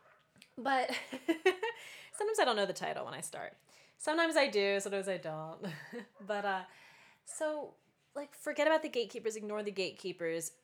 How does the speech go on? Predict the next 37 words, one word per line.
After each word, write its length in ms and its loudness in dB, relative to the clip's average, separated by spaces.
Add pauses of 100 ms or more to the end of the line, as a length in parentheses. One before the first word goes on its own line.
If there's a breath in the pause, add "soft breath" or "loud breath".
(160)
take 320 0
the 120 0
action 340 0
today. 600 -8
Because 220 -6
if 40 -14
you 60 -8
don't 220 -2
take 160 -8
action 280 -2
today, 360 -2
you're 100 -4
not 180 -4
gonna 120 -12
take 160 -10
it 80 -18
tomorrow, 340 -8 (280 loud breath)
you're 80 -8
not 80 -4
gonna 80 -10
take 180 -12
it 60 -20
the 40 -18
day 180 -10
after. 520 -16 (500 soft breath)
Maybe 420 0
you'll 580 -2 (160)
take 320 -6
it 280 2 (800 loud breath)
a 80 -4
long 320 4
time 300 0
from 200 -2
now 340 0
when 100 -6
you 80 -12
can't 280 -4